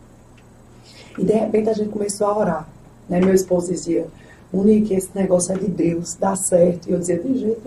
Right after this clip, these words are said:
nenhum." E a gente começou a orar a Deus. Eu disse a ele, "Vamos orar. Se Deus quiser que eu esteja nesse negócio, nós vamos orar." E aí a gente começou a orar e, de repente, Deus é, é, é incrível.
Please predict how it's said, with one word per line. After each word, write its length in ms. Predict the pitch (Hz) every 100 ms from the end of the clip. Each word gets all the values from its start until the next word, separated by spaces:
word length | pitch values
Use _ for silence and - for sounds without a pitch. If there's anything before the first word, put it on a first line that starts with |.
| 254
nenhum." 220 | 190 160 160 - - - - - - - -
E 80 |
a 80 | 214
gente 220 | 208 208
começou 420 | - 196 190 - 208
a 80 |
orar 200 | 208 196 202
a 40 |
Deus. 360 | 175 175 175 180
Eu 60 |
disse 160 | 175 190
a 60 |
ele, 120 | 180 175
"Vamos 260 | 247 254
orar. 320 | 214 175 -
Se 140 | - 190
Deus 240 | 208 214
quiser 360 | 220 208 190 190
que 140 | -
eu 120 | 190 180 -
esteja 380 | - - 190 190
nesse 260 | 180 185 190
negócio, 300 | 175 175 175
nós 180 | 185 185
vamos 240 | 185 180
orar." 300 | 202 196 170 - - - - - - - - -
E 100 | -
aí 200 | 196 202
a 40 | 202
gente 160 | 208
começou 380 | 208 202 196 233
a 80 | 240
orar 220 | 226 208 226
e, 80 |
de 80 | 220
repente, 720 | 196 247 254 214 226 294 294 - - - - -
Deus 800 | 190 202 214 247 285 - - - -
é, 100 | -
é, 1000 | - - 165 170 175 - - 175 170 165
é 60 | 214
incrível. 540 | - 180 196 240